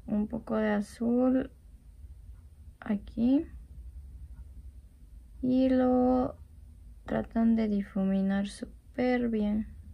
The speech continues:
Y aquí lo difuminan un poquito para arriba.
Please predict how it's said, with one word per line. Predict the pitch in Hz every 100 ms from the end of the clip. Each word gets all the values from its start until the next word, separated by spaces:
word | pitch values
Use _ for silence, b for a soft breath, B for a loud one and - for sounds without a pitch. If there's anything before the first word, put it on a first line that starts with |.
| - - - - - - b b -
Y | 226
aquí | -
lo | 226
difuminan | 233 220 214 214 214
un | 214
poquito | 214 214 214 214
para | 208 190 190
arriba. | 196 220 269 285 294 349